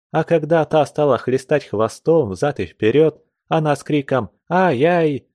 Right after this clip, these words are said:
выронила её на пол и побежала по коридору. Он бросился за ней, и через минуту оба уже где-то хохотали, а ещё через минуту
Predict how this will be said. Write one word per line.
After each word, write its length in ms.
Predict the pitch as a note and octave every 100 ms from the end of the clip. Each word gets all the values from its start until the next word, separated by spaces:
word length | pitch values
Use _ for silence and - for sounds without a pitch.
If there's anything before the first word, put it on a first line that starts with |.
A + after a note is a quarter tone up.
| _ -
выронила 640 | D#3+ E3+ C#3+ A#2+ A2 A2
её 300 | G2+ F#2+ F#2
на 160 | C#3
пол 380 | D3+ D3 C#3 C3+ _ _
и 140 | F#3 F#3
побежала 640 | E3+ D#3 D#3+ G#2+ G2+ G2+
по 140 | A#2
коридору. 760 | - A#2 C3+ A2+ F#2 - - - _ _ _ _ _ _ _
Он 220 | A2+ G#2+
бросился 520 | G2+ A2 G#2+ G2+ G#2+
за 200 | F#2 F#2+
ней, 400 | F#2 B2+ F#2 - _ _ _
и 100 | A#2+
через 300 | - B2 A#2+
минуту 500 | A2 A2 B2+ E3 -
оба 320 | C3+ E3+ D#3+ D#3
уже 320 | D3 B2+ C#3+
где-то 320 | C3 C#3+ C#3
хохотали, 880 | C#3 C3 B2 B2+ D#3 B2 F2+ - _ _ _ _
а 120 | - F#2
ещё 320 | F2+ - D#3
через 320 | D3+ C#3+ A#2+
минуту 580 | C#3 C3+ C3 B2+ A#2+